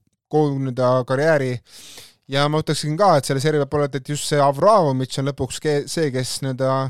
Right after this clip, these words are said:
oma aktsiat kõige rohkem tõstis, sellepärast et ma millegipärast arvan, et tema võib-olla on isegi saab ka kutse N B A-lt, et ma Miljutinovi puhul kahtlen, kas ta tahab üle tulla N B A-sse, aga Avramovic võiks, võiks täitsa sobida mingi siukse nii-öelda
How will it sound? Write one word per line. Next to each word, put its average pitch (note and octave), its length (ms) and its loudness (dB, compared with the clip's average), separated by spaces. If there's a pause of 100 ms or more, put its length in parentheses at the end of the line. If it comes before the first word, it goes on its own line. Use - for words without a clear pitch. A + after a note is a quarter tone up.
(560)
oma C#3+ 180 2
aktsiat - 320 -8
kõige C#3+ 220 -2
rohkem D3+ 260 -6
tõstis, F3 460 -4
sellepärast C3 420 -6
et C3+ 80 -4
ma C3+ 220 -4
millegipärast D3 480 -4
arvan, C#3+ 260 -4
et C#3 160 -6
tema F3+ 320 -2
võib-olla C3+ 300 -4
on C#3 100 -4
isegi C3+ 220 -8
saab D3+ 160 -6
ka G3+ 100 -2
kutse E3 400 -6
N C3+ 160 -4
B B2 80 -2
A-lt, B2 320 0
et A#2+ 160 -12
ma C3 220 -2 (500)
Miljutinovi D#3 720 0
puhul C#3 240 -2
kahtlen, F3 400 -2
kas C3 160 -12
ta C#3 140 -12
tahab D#3+ 180 -2
üle E3+ 160 0
tulla F3+ 240 0
N C3+ 80 -2
B C3 140 0
A-sse, C3 340 -2
aga B2+ 240 2
Avramovic D3 560 0
võiks, - 300 -12
võiks E3 180 -6
täitsa D#3+ 160 -6
sobida D#3+ 320 -2
mingi A#2 160 -6
siukse C3 300 -6
nii-öelda B2+ 320 -2